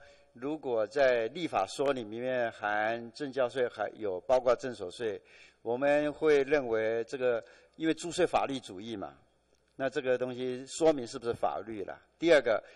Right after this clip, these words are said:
里面含多少，可能未来会比较不能执行，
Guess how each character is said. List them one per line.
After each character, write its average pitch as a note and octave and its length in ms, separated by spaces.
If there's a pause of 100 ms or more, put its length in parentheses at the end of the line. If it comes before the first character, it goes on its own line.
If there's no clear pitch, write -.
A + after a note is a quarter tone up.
里 A#2+ 80
面 D3 140
含 B2 280
多 D3 260
少， E2+ 340 (320)
可 A2+ 140
能 C#3 580
未 D#3+ 140
来 A#2+ 100
会 B2+ 240
比 G2 140
较 A#2+ 120
不 C3+ 160
能 G#2+ 200
执 G#2 240
行， D#2+ 280